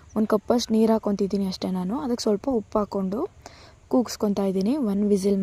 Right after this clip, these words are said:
ಮಾತ್ರ. ನೋಡಿ, ಈ ರೀತಿ ಕೂಗಾದ್ಮೇಲೆ ಟೊಮೆಟೊನ ಮಾತ್ರ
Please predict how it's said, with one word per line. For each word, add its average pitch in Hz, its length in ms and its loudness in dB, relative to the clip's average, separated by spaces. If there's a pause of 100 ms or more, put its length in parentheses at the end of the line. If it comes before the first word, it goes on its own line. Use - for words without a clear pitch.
ಮಾತ್ರ. 185 200 -4 (680)
ನೋಡಿ, 202 140 0 (120)
ಈ 226 40 8
ರೀತಿ 220 300 4 (140)
ಕೂಗಾದ್ಮೇಲೆ 202 760 -2 (400)
ಟೊಮೆಟೊನ 220 440 4
ಮಾತ್ರ 208 200 -2